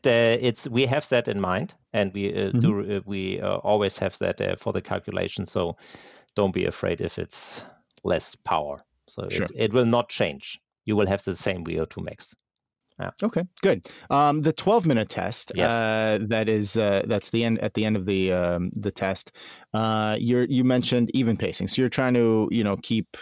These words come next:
Speaker 2: uh, average power fairly steady for it,
Speaker 1: Mm-hmm.
Speaker 2: or it's not an
Speaker 1: Yes.
Speaker 2: overpaced kind of t-,
Speaker 1: No,
Speaker 2: effort?
Speaker 1: no, no, no, no, no, no, no, no, no. So it's just, just, it's something like if you do it, if you're used to a twenty, uh, minutes test, it's a little bit more, yeah,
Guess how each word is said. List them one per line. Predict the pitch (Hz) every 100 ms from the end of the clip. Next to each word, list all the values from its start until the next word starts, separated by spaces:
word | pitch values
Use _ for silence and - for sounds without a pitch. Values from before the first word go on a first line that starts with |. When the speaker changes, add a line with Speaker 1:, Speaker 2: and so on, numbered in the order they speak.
| -
Speaker 2:
uh, | - 101 101
average | 113 107 104
power | - 101 98 95 92
fairly | - 101 92 90
steady | - 98 117
for | - 139
it, | 147
Speaker 1:
Mm-hmm. | 104
Speaker 2:
or | 101 104
it's | 90 123 135
not | 135 131
an |
Speaker 1:
Yes. | -
Speaker 2:
overpaced | 123 117 - 95 - -
kind | 90 90
of | -
t-, | -
Speaker 1:
No, | 98 101
Speaker 2:
effort? | 90 -
Speaker 1:
no, | 110
no, | 104
no, | 92 87
no, | 85
no, | 82 80
no, | 80 82 _ _ _
no, | 98
no, | 87
no. | 82 80 - _
So | - 131
it's | 135 -
just, | 139 135 -
just, | 135 135 - - - - - - _ - _ _ _ _ _ - - -
it's | 123
something | - 156 160 127
like | 110 107 107 - - - 135
if | 135
you |
do | 135 123
it, | -
if | 165 139
you're | 196
used | 127 135 135
to | 113
a |
twenty, | - 110 98 98 92 _ _
uh, | 104
minutes | 98 202 208 -
test, | - 220 180 - - _ _ _ -
it's | 107 104
a |
little | 101 101
bit | 85
more, | 82 78 76 - _ 87
yeah, | 87